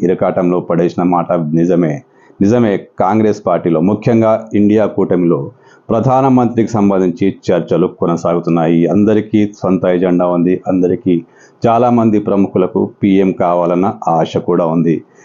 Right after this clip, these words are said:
అందుకే వాళ్ళు తమ సొంత ఎజెండాను అమలు చేసే అవకాశం ఉంది.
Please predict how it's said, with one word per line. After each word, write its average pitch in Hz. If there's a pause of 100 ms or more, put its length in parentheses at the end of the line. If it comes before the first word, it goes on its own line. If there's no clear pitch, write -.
(240)
అందుకే 113
వాళ్ళు 98
తమ 92
సొంత 95
ఎజెండాను 87
అమలు 90 (100)
చేసే 90
అవకాశం 90
ఉంది. 82